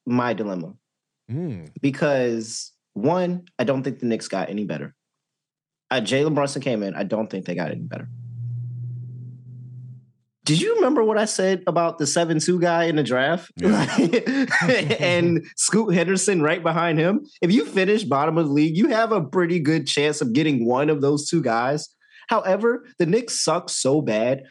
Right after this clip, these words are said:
Speaker 1: Like, they are so bad of an organization and so terrible that they can't even tank right.
Speaker 3: Yeah.
Speaker 1: So if I tell you to take the under, <laughs> they're probably gonna mess around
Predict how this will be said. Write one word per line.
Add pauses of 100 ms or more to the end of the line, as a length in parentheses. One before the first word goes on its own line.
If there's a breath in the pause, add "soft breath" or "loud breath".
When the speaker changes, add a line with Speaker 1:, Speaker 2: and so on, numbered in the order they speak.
Speaker 1:
Like,
they
are
so
bad
of
an
organization
and
so
terrible (140)
that
they
can't
even
tank
right. (260)
Speaker 3:
Yeah. (320)
Speaker 1:
So
if
I
tell
you
to
take
the
under,
<laughs>
they're
probably
gonna
mess
around